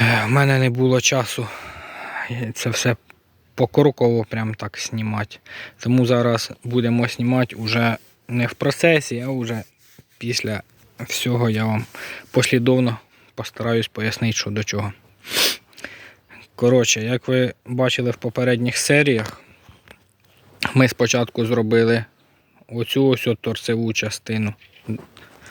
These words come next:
Вона зараз отак виглядає. Тут де двері, де форточка, етажерка. Оце ось вся оця арка. Передня частина теплиці.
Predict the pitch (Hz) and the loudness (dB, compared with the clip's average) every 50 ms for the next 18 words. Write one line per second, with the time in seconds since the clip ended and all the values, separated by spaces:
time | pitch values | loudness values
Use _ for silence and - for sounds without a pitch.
0 | - - - - - - - - - - - 107 107 107 110 113 - 117 113 110 | -20 -20 -20 -20 -20 -20 -20 -20 -16 -10 -6 -2 0 0 0 0 0 0 0 0
1 | 110 104 - - 101 - - 110 104 - - - 104 101 101 101 101 101 101 98 | 0 -2 -2 -6 -6 -4 -4 -4 -4 -4 -6 -6 -4 -4 -2 -4 -2 -2 -4 -4
2 | 98 98 104 - - _ _ - - 117 113 101 107 110 101 98 104 113 127 139 | -4 -6 -8 -10 -16 _ _ -16 -12 -10 -10 -6 -4 -4 -4 -2 -2 0 2 4
3 | 147 147 139 139 131 123 - _ _ _ _ _ _ _ - - - - - _ | 4 4 4 2 0 0 -6 _ _ _ _ _ _ _ -20 -20 -20 -20 -20 _
4 | _ - 101 98 107 107 - - - 139 139 131 - - 110 110 - - - - | _ -14 -12 -12 -10 -10 -6 0 2 2 2 0 -2 -6 -8 -6 -6 -8 -8 -8
5 | 104 107 104 - - - - 107 107 113 110 117 123 127 131 123 117 - - - | -8 -6 -6 -8 -10 -12 -8 -6 -6 -4 -2 -2 0 0 0 0 0 -2 -6 -8
6 | 110 107 - - - - _ - - - 113 110 110 - - - 113 110 107 107 | -10 -10 -10 -14 -20 -20 _ -20 -16 -12 -10 -10 -10 -10 -8 -8 -6 -4 -4 -6
7 | 107 - - - 107 107 - - 113 110 107 107 107 107 - - 107 117 - 107 | -6 -6 -8 -8 -8 -6 -6 -4 -2 -2 -2 -2 -4 -4 -4 -6 -4 -4 -2 -2
8 | 110 110 - - 110 - - _ - - - - - - - - - - - - | -2 -4 -4 -8 -10 -10 -12 _ -20 -18 -18 -18 -18 -20 -20 -20 -20 -20 -20 -20
9 | - - - - - 113 117 127 123 120 113 113 110 110 - - 117 107 - - | -20 -20 -10 -4 -2 0 2 2 2 2 2 0 -2 -4 -4 -6 -6 -8 -8 -6
10 | - 113 113 110 107 107 - 107 - - 110 110 104 101 - - 104 107 | -4 -4 -2 -2 -4 -4 -6 -10 -10 -6 -4 -4 -4 -4 -6 -8 -10 -10